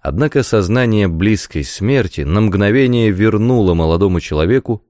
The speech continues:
самоуверенность герцогини, имеющей двух любовников.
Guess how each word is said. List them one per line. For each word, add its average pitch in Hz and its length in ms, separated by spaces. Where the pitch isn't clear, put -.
самоуверенность 98 1040
герцогини, 76 1000
имеющей 139 640
двух 85 420
любовников. 69 840